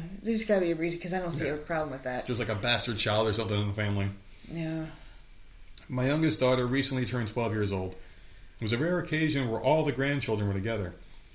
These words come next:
Speaker 2: My older sister was visiting from another state for the weekend with her college-age daughter. We came to an agreement with my late brother's ex-wife that his children were with us for a few hours. That's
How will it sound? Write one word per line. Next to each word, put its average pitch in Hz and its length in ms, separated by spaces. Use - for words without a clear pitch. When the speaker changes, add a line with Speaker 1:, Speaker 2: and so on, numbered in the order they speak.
Speaker 2:
My 120 80
older 175 220
sister 139 280
was 107 140
visiting 135 340
from 113 160
another 110 180
state 143 300
for - 60
the 104 80
weekend 104 240
with 101 100
her 104 80
college-age 113 640
daughter. 123 360
We 120 80
came 156 240
to 151 100
an 131 60
agreement 131 380
with 101 120
my 110 80
late 107 220
brother's 107 300
ex-wife 123 440
that 104 120
his 104 120
children 131 360
were 107 120
with 120 200
us 101 100
for 104 120
a 95 40
few 95 240
hours. 98 440
That's 156 300